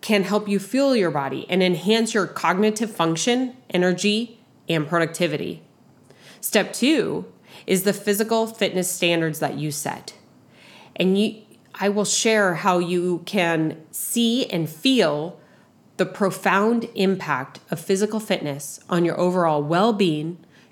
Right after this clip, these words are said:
your creativity, and your problem solving. I have done a few reels on the problem solving when I'm running. It's incredible.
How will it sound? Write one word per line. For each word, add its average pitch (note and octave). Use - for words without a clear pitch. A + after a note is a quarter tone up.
your E3
creativity, E3
and E3
your D#3+
problem C#3+
solving. -
I E3+
have E3
done F3
a F#3+
few F#3+
reels E3+
on E3+
the D#3+
problem D3+
solving D3
when D#3+
I'm D3
running. C#3+
It's E3
incredible. D3